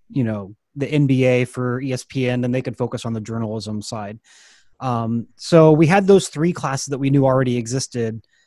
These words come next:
Um, and then I created another class. Um, it's called Intro to Sports Writing, specifically for this major. And Adam created Sports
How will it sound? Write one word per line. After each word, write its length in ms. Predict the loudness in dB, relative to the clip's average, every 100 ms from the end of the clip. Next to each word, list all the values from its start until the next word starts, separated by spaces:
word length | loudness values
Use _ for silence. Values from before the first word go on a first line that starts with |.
| _ _ -4
Um, 480 | 0 0 -2 -4 -2
and 180 | 2
then 400 | 4 6 4 2 0
I 200 | 0 0
created 580 | 0 0 2 4 2 0
another 460 | -2 2 2 2 -2
class. 640 | -2 -2 -2 -6 -12 -14 _
Um, 500 | -4 -2 -2 -2 -6 _
it's 260 | -8 -8 -2
called 220 | 0 0
Intro 280 | -2 0 -2
to 60 |
Sports 380 | -2 -4 -6 -2
Writing, 480 | 0 2 0 -2 -6 _ _ _ _ _
specifically 640 | -4 -4 2 0 2 -2 0
for 160 | 0
this 200 | -2 0
major. 600 | 0 0 -2 -4 -4 -8 _ _ _ _ _ -2
And 240 | 0 0
Adam 360 | 0 2 4 2
created 640 | 0 -2 2 4 2 -2
Sports 680 | -8 -14 _ -2 -2 -6